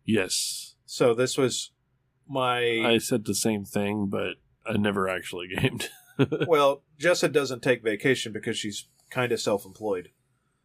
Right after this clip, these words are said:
Speaker 2: So when I go visit her, I'm gonna be seeing her before and after work.
Speaker 1: Ah,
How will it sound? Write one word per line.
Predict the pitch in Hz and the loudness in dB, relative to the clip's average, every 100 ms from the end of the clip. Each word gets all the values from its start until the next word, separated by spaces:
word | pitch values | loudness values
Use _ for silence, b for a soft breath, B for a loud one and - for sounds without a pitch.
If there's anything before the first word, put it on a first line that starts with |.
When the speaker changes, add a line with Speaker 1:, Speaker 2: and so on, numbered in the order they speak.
| _ | _
Speaker 2:
So | - - 123 | -6 4 6
when | 123 | 6
I | |
go | 117 120 | 4 2
visit | 120 - 139 | 4 4 4
her, | 120 | 4
I'm | 117 | 2
gonna | 120 | -2
be | 110 | -4
seeing | - 131 107 | 0 0 2
her | 113 | 0
before | 104 101 127 110 | 0 0 2 2
and | 101 | 0
after | 95 90 | -6 -8
work. | 98 110 - - _ _ _ | -4 -4 -6 -14 _ _ _
Speaker 1:
Ah, | - 110 | -6 -2